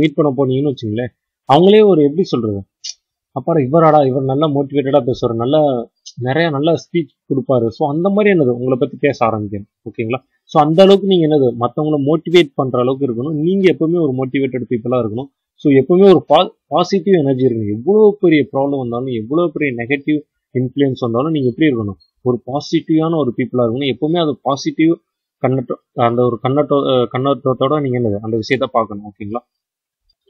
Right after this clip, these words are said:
ஒரு விஷயம் பாக்குறீங்க, பேசுறீங்கன்னா அது எப்பவுமே என்னது ஒரு பாசிட்டிவா இருக்கணும். என்னைக்குமே நெகட்டிவா என்னது அந்த விஷயம் இருக்கக்கூடாது, ஓகேங்களா? So என்னைக்குமே என்னது ஒரு motivating பீப்புளா இருக்க பாருங்க.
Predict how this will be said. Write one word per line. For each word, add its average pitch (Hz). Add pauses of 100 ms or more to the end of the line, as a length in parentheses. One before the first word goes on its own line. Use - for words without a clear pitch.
(400)
ஒரு 123
விஷயம் 185
பாக்குறீங்க, 151 (380)
பேசுறீங்கன்னா 156
அது 156
எப்பவுமே 180
என்னது 131 (140)
ஒரு 135 (100)
பாசிட்டிவா 156
இருக்கணும். 113
என்னைக்குமே 160
நெகட்டிவா 156
என்னது 107 (120)
அந்த 110
விஷயம் 127
இருக்கக்கூடாது, 104
ஓகேங்களா? 107 (280)
So -
என்னைக்குமே 160
என்னது 131
ஒரு 110
motivating 147
பீப்புளா 131
இருக்க 110
பாருங்க. 101